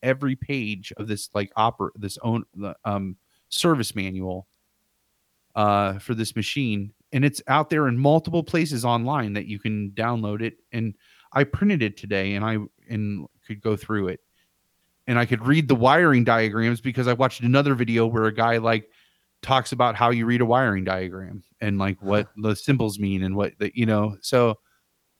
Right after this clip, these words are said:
Speaker 1: um, it's just, again, learning from the internet.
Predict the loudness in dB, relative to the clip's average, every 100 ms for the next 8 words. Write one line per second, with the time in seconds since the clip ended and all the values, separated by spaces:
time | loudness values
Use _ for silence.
0 | -2 0 0 -4 -10 _ -12 -12 -8 -10
1 | -10 -8 -4 -2 -2 -2 -2 -2 -4 -4
2 | -4 -4 -4 -6